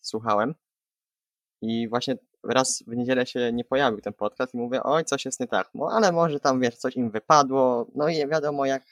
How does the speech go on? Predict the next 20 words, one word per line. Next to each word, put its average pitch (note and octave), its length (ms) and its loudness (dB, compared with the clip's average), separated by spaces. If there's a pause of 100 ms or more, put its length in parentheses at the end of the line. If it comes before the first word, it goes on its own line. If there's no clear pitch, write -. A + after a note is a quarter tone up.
jak A#2+ 260 -4
jest. A#2 240 0 (460)
No, G#2+ 80 0
ale C3 180 4
już C3 120 2
się C#3 200 -2
nie C3 120 2
pojawiał B2 420 2
drugi A#2 260 -2
tydzień, A#2+ 340 -2
trzeci C3 320 -4
tydzień A#2+ 340 -4 (140)
i A#2+ 60 -8
tak B2 140 -4
naprawdę D3 460 0
wy C3+ 140 -8
chyba D3+ 260 -2
o D#3 80 2
tym D3+ 220 -6
tak C#3+ 140 -6